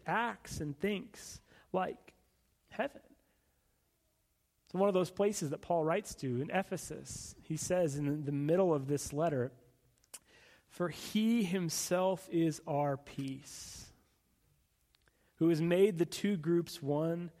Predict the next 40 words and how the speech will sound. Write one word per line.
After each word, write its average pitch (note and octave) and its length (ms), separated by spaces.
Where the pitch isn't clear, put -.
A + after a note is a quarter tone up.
and C#3+ 100
has B2 160
destroyed D#3+ 720
the D#3+ 60
barrier, D3 540
the C#3 100
dividing C3+ 560
wall C#3 260
of B2+ 100
hostility, D3 680
by B2 160
setting E3 400
aside C#3+ 540
in C3+ 80
his C3+ 220
flesh D#3 680
the B2+ 100
law C#3 420
with C#3 220
its - 140
commands B2+ 500
and A#2+ 100
regulations. A#2+ 640
His A#2+ 140
purpose D#3+ 540
was C#3+ 160
to C#3+ 100
create D3 340
in D3+ 100
himself C#3 460
one E3 420
new E3+ 140
humanity C3+ 640
out B2 100
of B2 80
the A#2 60
two, A#2+ 360
thus C3+ 300
making C3+ 380
peace, A2 400